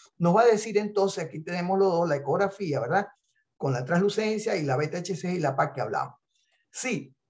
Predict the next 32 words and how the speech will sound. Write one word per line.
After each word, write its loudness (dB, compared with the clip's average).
nos 4
da 6
de 0
un 0
alto 2
riesgo, -2
¿verdad? -2
Nos 2
vamos 4
a 4
ir 4
a -4
una -6
prueba -4
invasiva. -10
Si -6
esto -2
nos 0
da 2
de -6
riesgo 0
intermedio, -4
este, -8
eh, -4
eh, -6
este -6
organigrama -2
que -10
hacemos -4
acá, -4
este -2
software, 0